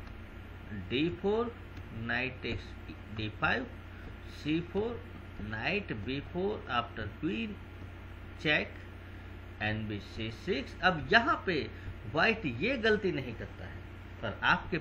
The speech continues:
पहले इस night को भगाता है ए थ्री। तो यहाँ आपको खेलना है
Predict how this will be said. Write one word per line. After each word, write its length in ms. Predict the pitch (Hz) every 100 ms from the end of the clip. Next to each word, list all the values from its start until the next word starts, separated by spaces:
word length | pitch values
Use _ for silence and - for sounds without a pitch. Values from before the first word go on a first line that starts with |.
| -
पहले 300 | 135 139 151
इस 220 | 151 -
night 320 | 110 107 101
को 80 | 143
भगाता 420 | 104 92 90 - 95
है 80 | 95 117
ए 100 | 95
थ्री। 280 | - - - - - - - - - - - -
तो 60 | 262
यहाँ 360 | 185 220 294 277
आपको 240 | - 220
खेलना 340 | - 135 127
है 120 | 120